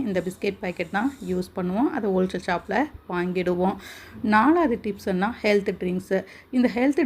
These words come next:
ட்ரிங்க்கெல்லாம் பார்த்தீங்கன்னா நான் எப்பவுமே பவுச்சில் தான் வாங்குவேன். இந்த ரெண்டு மூணு மாசமா வந்து எனக்கு பாட்டிலாக தான் கிடைக்குது, பவுச்சு வந்து கிடைக்கிறது கிடையாது. இந்த மாசம் தான் எனக்கு வந்து இந்த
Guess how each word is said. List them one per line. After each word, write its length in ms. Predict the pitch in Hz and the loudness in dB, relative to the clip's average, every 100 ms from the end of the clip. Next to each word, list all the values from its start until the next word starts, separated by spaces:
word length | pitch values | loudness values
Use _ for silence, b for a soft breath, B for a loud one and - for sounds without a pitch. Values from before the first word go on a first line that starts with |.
| 240 | 2
ட்ரிங்க்கெல்லாம் 500 | 220 202 190 196 208 | 2 2 2 2 -2
பார்த்தீங்கன்னா 540 | 190 190 190 180 208 320 - - - - | -4 -2 -2 2 4 4 0 -16 -16 -6
நான் 180 | 202 190 190 | 0 2 2
எப்பவுமே 280 | 185 185 196 254 | 0 -2 -2 0
பவுச்சில் 400 | 202 202 202 190 | 2 0 0 0
தான் 120 | 190 196 | 2 2
வாங்குவேன். 320 | 185 185 185 | -2 -2 -2
இந்த 120 | 208 190 | -2 2
ரெண்டு 160 | 185 190 | 2 2
மூணு 160 | 180 190 185 190 | 0 0 -2 0
மாசமா 340 | 185 196 226 220 | 2 2 0 0
வந்து 180 | 196 175 233 | 0 0 2
எனக்கு 180 | 269 214 185 | 2 2 2
பாட்டிலாக 380 | 185 185 202 185 | 0 2 0 2
தான் 120 | 196 196 | 0 0
கிடைக்குது, 380 | 185 185 190 190 | 0 0 -4 -4
பவுச்சு 280 | 196 190 196 190 | 0 0 0 0
வந்து 160 | 180 196 | 0 0
கிடைக்கிறது 460 | 185 185 190 180 190 - | 0 0 -2 -4 -6 -2
கிடையாது. 440 | 175 180 202 185 190 B B B - 240 | 0 2 2 2 0 B B B 2 6
இந்த 160 | 254 | 8
மாசம் 400 | 262 220 202 190 | 8 6 0 -2
தான் 160 | 202 214 | -2 -2
எனக்கு 220 | 185 175 175 | -2 -4 -6
வந்து 280 | 180 175 233 359 285 | -4 0 2 2 0
இந்த 160 | 208 | 0